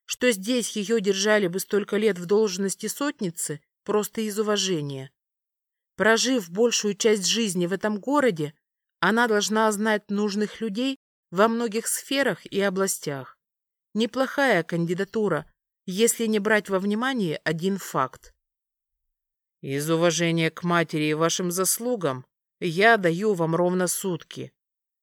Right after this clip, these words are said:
бывшая имперская сотница Хельга. Ровно сутки, чтобы вы привели себя в порядок и показали мне, что еще можете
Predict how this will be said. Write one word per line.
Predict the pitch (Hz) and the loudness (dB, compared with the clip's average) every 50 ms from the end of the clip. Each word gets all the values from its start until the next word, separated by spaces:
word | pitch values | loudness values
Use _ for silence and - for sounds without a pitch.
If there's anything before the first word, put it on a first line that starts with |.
| _ - | _ -14
бывшая | 160 156 196 214 185 - - - 156 156 151 147 | -2 0 0 0 2 0 -2 -2 0 0 0 0
имперская | 156 165 160 - 214 202 175 151 - - - 156 156 156 | 0 -2 -4 -2 2 2 2 2 0 -4 -4 -2 -2 -2
сотница | - - - 175 156 - 147 143 135 - - 165 | -4 -2 -2 -2 -2 -2 -4 -8 -8 -2 -2 -2
Хельга. | 151 - - 175 151 147 139 143 147 147 127 123 - _ _ _ _ _ _ _ _ _ | -2 -2 -4 -2 -2 -2 -2 -4 -6 -8 -8 -8 -10 _ _ _ _ _ _ _ _ _
Ровно | - 147 160 170 175 175 170 175 175 165 | 0 4 4 4 4 4 2 2 0 0
сутки, | - - - 262 254 220 - - - 147 135 127 _ _ _ _ _ _ _ _ | 0 -2 -2 -4 -4 -4 -6 -10 -10 -10 -10 -10 _ _ _ _ _ _ _ _
чтобы | - - - 190 180 180 185 175 | -12 -4 0 0 2 2 2 2
вы | 185 220 208 170 | 4 2 0 2
привели | - 180 175 180 185 185 190 180 | 2 0 2 2 4 2 2 0
себя | - - 175 175 175 175 | 0 -2 2 2 2 2
в | 165 - _ | 2 -2 _
порядок | - 190 202 233 240 240 185 147 127 - _ _ - | -2 0 2 4 2 2 2 -2 -4 -6 _ _ -8
и | - 170 | -8 -6
показали | 156 175 170 - 190 180 180 196 190 180 160 156 147 | -4 -4 -2 0 0 2 4 4 4 4 4 2 0
мне, | 147 147 143 139 135 131 - _ _ _ _ _ - | -2 -4 -4 -4 -6 -8 -10 _ _ _ _ _ -16
что | - - - 185 | -14 -6 0 2
еще | 180 196 175 - - 190 175 | 2 2 4 2 2 2 2
можете | 185 202 233 240 226 180 170 - - 143 127 127 | 0 0 0 -2 -2 -2 -4 -6 -6 -8 -8 -8